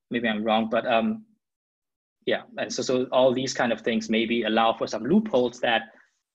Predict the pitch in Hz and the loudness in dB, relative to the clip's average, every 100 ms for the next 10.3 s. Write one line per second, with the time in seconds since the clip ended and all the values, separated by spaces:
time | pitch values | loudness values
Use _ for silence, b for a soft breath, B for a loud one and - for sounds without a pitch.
0 | _ - 127 123 120 113 123 113 117 117 | _ -2 2 2 2 -2 -4 -2 0 0
1 | 123 - 110 101 - _ - 170 131 147 | -2 -4 -4 -4 -8 _ -2 -2 0 0
2 | 143 127 120 120 117 - - - 127 123 | 0 -2 0 0 0 -4 -12 -6 -4 -4
3 | 120 104 - _ _ _ _ _ _ _ | -6 -10 -14 _ _ _ _ _ _ _
4 | _ - 123 117 113 - - - _ _ | _ -12 -4 0 0 -2 -8 -12 _ _
5 | - - 127 113 113 110 104 101 - _ | -20 -2 2 2 2 2 2 0 -6 _
6 | - 110 107 104 - 123 - 120 - _ | -6 -6 -4 -8 -12 -14 -14 -14 -16 _
7 | _ _ _ _ _ _ _ _ _ _ | _ _ _ _ _ _ _ _ _ _
8 | _ _ _ _ - - 180 185 190 190 | _ _ _ _ -10 0 2 4 4 4
9 | 151 - _ 143 - - 139 156 151 170 | 2 -2 _ -6 -6 -2 2 2 0 -4
10 | 202 226 | -4 -4